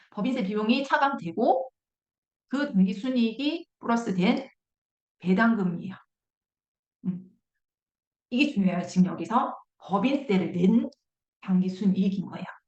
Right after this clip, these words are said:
과세가 됐죠, 법인세가. 자, 그렇다면은 이 그로서 이중과세가 어떻게 이루어지는지 예시를 들어서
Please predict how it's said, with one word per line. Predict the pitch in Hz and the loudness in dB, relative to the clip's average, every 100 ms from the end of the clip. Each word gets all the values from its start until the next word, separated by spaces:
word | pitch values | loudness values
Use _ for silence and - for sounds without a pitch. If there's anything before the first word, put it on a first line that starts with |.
| _ _ _ _ _ _ _ _ | _ _ _ _ _ _ _ _
과세가 | 220 233 202 | -4 -2 -2
됐죠, | 180 202 196 262 277 | -2 -2 0 -2 -2
법인세가. | 185 180 - 190 - - - _ _ _ | -4 -4 -2 0 0 -4 -18 _ _ _
자, | - 185 - _ _ - 190 | -16 -16 -16 _ _ -16 -2
그렇다면은 | 226 233 196 180 214 233 - - _ _ _ - | -2 0 0 2 2 2 0 -8 _ _ _ -6
이 | 185 | -6
그로서 | - 196 190 - - - _ _ _ | -4 -6 -4 -8 -10 -14 _ _ _
이중과세가 | 190 226 294 311 - 190 190 214 185 - | -2 0 0 -2 -2 0 2 2 2 -2
어떻게 | 185 185 - 285 233 | -4 -2 -2 0 0
이루어지는지 | 185 214 240 196 - 185 170 226 262 185 - _ _ _ _ _ _ _ _ _ _ _ _ _ | 2 4 4 2 0 0 0 -4 -2 -4 -8 _ _ _ _ _ _ _ _ _ _ _ _ _
예시를 | 185 208 226 339 339 277 | -2 -2 -2 -4 -6 -6
들어서 | - 185 180 254 285 | -2 -2 2 2 2